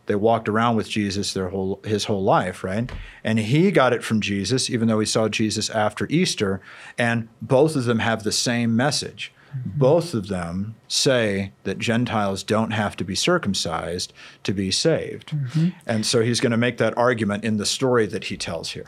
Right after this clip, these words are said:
Speaker 2: And, and this is gonna be important for us also to reflect on, right? Why is it that we believe the gospel? Why is it that we embrace the message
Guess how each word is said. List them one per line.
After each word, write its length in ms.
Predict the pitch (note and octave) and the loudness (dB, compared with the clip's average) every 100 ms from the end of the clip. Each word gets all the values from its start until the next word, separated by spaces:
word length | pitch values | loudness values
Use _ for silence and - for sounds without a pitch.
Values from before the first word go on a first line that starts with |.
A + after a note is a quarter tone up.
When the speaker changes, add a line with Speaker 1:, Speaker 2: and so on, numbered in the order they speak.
| - | -8
Speaker 2:
And, 180 | - F#3 | 0 0
and 120 | G3+ G#3 | 2 2
this 160 | C4+ | 4
is 160 | B3 F#3+ | 4 2
gonna 220 | G3+ F#3 | 2 4
be 380 | D#3+ D#3 C#3+ C3 - - | 4 4 2 -2 -6 2
important 420 | E3+ - D#3+ C#3 | 2 4 2 2
for 200 | C3+ B2 | 0 2
us 240 | B2+ C3 | 2 2
also 460 | C3 B2 B2 B2+ G#2 | 2 2 4 0 0
to 140 | - | -2
reflect 480 | A#2 G#2+ - A2 - | -2 -4 -2 -4 -4
on, 220 | D#2+ F2+ F#2+ - | -10 -10 -14 -4
right? 220 | C3+ C3 - - | -2 -2 -6 0
Why 360 | D#3 F#3 A3 A#3+ | 6 6 6 4
is 380 | A3 D#3+ D#3 | 4 4 4
it 280 | - - - - _ - - | 2 -2 -12 -18 _ -20 -2
that 480 | F3 D#3+ D3 C3+ - - | 4 6 6 2 -2 0
we 200 | C#3 D#3 | 4 6
believe 460 | C#3+ C#3 C#3+ C3 | 6 4 6 4
the 80 | C#3 | 4
gospel? 640 | B2+ B2 A#2+ - - - - _ - - | 4 4 2 -4 -8 -12 -16 _ -10 2
Why 300 | D3+ F#3+ A3+ | 6 6 6
is 280 | G#3 G#3+ | 4 4
it 240 | E3 C#3+ - | 4 0 -4
that 640 | F3+ D#3+ D3 C#3+ C3+ C3+ F3+ | -2 0 4 4 4 0 0
we 520 | D3+ D3+ D3 C#3+ C#3+ - _ - - _ - | 2 4 4 2 0 -8 _ -20 -20 _ 2
embrace 680 | D3+ C3 D3 D#3+ D#3+ - - - - - _ - | 4 4 4 4 4 0 -4 -12 -20 -20 _ -2
the 80 | C#3 | 2
message 600 | C3+ E3 - D3 C#3 | 4 4 2 2 0